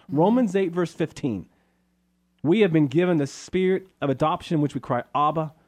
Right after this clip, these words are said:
Speaker 2: Father.'" We call God Father. We are his children.
Speaker 1: Mm-hmm.
Speaker 2: And so if we're not talking about this, Debbie, I dare say we are failing in
Speaker 1: Yes.
Speaker 2: our apologetics, our evangelization, our catechesis.
Speaker 1: Mm-hmm.
Speaker 2: John Paul two says in paragraph one of his great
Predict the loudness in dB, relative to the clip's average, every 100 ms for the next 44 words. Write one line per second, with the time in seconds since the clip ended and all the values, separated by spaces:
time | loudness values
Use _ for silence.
0 | _ -4 -2 0 -4 -6 -4 0 0 0
1 | 0 0 -4 -10 _ _ -16 -4 -2 0
2 | -2 -2 -4 0 0 0 -4 -6 -2 0
3 | 0 -2 -6 -8 _ -20 _ -20 -20 _
4 | _ _ _ _ _ _ -4 2 2 2
5 | 2 4 2 4 0 -2 -8 -2 -2 0
6 | 0 2 0 0 -2 -4 -4 -16 _ _
7 | _ _ _ _ -2 0 2 0 -2 -8
8 | _ _ -2 0 2 0 0 -2 0 0
9 | -2 -4 -4 -2 0 0 -2 -2 -2 -2
10 | -2 -2 0 -2 -4 -4 -2 0 0 -2
11 | -2 -2 0 -2 -2 -4 -2 -2 -2 -6
12 | -6 -8 -6 -8 -6 -6 -4 -6 -4 -6
13 | -2 0 2 2 0 0 -4 -2 -2 -2
14 | -2 -2 -2 -2 -6 -4 -2 0 0 -2
15 | -4 -2 -2